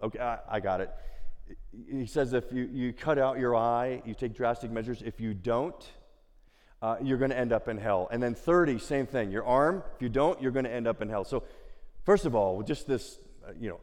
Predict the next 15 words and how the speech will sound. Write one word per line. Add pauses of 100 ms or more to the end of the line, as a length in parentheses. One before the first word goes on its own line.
throw
this
statement
in.
Jesus
talked
more
about
hell
than
anyone
else
in
the
Bible.